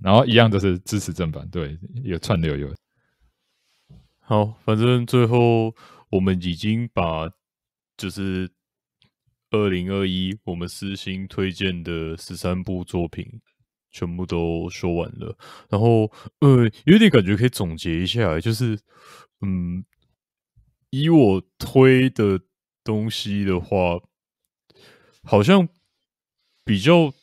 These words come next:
Speaker 2: 明显的感受是，我会觉-，我会觉得就是那个电影是很有趣的，或它呈现的手法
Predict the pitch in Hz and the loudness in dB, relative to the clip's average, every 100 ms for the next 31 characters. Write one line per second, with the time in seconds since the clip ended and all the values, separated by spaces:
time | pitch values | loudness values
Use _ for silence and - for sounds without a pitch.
0 | _ _ 113 110 139 - 110 87 90 90 | _ _ -2 0 2 2 2 2 0 -2
1 | 95 82 87 123 113 120 107 95 _ _ | -2 -4 -4 -4 -4 -2 -4 -6 _ _
2 | _ _ _ _ _ _ _ _ _ _ | _ _ _ _ _ _ _ _ _ _
3 | _ _ - 92 131 127 101 90 85 95 | _ _ -6 0 0 0 0 -2 -2 0
4 | 135 131 92 90 104 104 101 - _ _ | 0 0 0 0 0 -2 -2 -6 _ _
5 | _ _ _ _ _ - 104 95 92 104 | _ _ _ _ _ -8 -4 -2 -2 -2
6 | 87 78 87 78 82 92 87 76 - - | -2 -4 -8 -6 -6 -2 -2 -4 -10 -10
7 | 78 76 76 90 90 92 87 - 80 80 | -8 -8 -8 -6 -2 -2 -4 -6 -6 -4
8 | 92 82 - 80 82 85 73 | -6 -6 -8 -8 -6 -6 -8